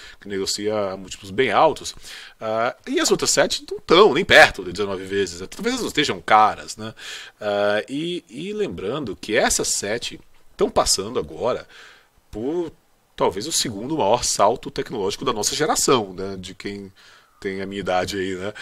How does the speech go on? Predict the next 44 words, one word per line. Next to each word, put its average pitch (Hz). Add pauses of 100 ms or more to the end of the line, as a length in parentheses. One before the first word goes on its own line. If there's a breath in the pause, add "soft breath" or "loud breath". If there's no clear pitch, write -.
(240 loud breath)
É, 92
talvez 98
só 110
pior 117
que 143
a, 135
que -
a, 104
talvez 98
só 107
um 90
pouco 120
menor 95
do 107
que -
a, 110
do 98
que 101
o 95
salto, 98 (340 loud breath)
é, 101
da 95
internet, 135
mas 90
que -
é 151
o, 202
é 180
o 208
tal 196
do 233
salto 196
do 208 (200)
A 180
I, 104
do, 87
da 95
inteligência 123
artificial. - (380 loud breath)
E 160
que -
esses 214
múltiplos 110
dessas 104